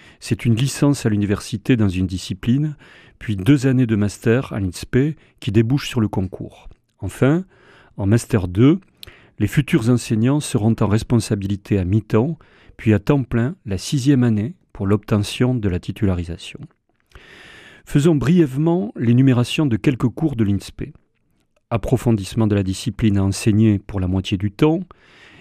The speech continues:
didactique et pédagogie, prendre en compte les singularités des élèves et les contextes d'apprentissage, préparation du concours, mémoire de fin d'études,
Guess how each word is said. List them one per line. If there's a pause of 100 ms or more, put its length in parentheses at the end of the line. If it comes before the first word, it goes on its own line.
(120)
didactique
et
pédagogie, (720)
prendre
en
compte
les
singularités
des
élèves
et
les
contextes
d'apprentissage, (540)
préparation
du
concours, (260)
mémoire
de
fin
d'études,